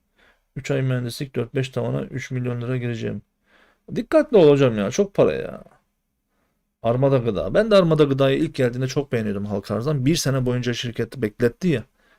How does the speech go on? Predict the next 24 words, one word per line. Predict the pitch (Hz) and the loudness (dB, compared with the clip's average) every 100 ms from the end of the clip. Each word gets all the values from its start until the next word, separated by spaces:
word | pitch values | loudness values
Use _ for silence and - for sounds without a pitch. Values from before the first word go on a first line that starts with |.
| _ | _
Ya | 85 | 0
orada | 131 151 147 | 4 6 6
biraz | 147 143 | 6 2
küsmüş | - 135 170 156 | -2 -6 -4 -4
gibi | - 131 | -2 0
olduk | 131 110 - | 0 0 -6
ya. | 107 123 - | -8 -8 -4
Tamam, | 147 131 113 | 0 0 -2
içinde | - 127 131 | -2 2 2
durmadım | 139 135 226 262 | 4 2 2 0
da. | 110 _ _ _ _ _ _ _ _ _ _ _ _ _ _ - | -2 _ _ _ _ _ _ _ _ _ _ _ _ _ _ -8
Tabii | - 170 147 | 2 2 2
ki | 110 | 2
vedalaşmayı | 110 120 123 127 131 127 | 2 4 2 0 0 0
bilmek | 127 151 147 | 0 -2 -2
lazım. | 95 92 - - _ _ _ _ _ _ _ _ _ _ _ | -4 -4 -10 -18 _ _ _ _ _ _ _ _ _ _ _
Burçe'ye | 135 151 - 123 139 | 0 0 0 -2 0
bakar | 123 127 117 | -2 -2 -4
mısınız? | 104 98 101 | -6 -8 -4
Burçelik. | 131 143 - - - - - _ _ _ _ _ _ _ _ | -2 0 -2 -6 -10 -18 -20 _ _ _ _ _ _ _ _
Ya | - - | -14 -6
şuraya | - 160 120 | 0 0 2
yazayım | 135 127 120 | 2 2 -2
ya. | 82 64 131 | -4 -12 -16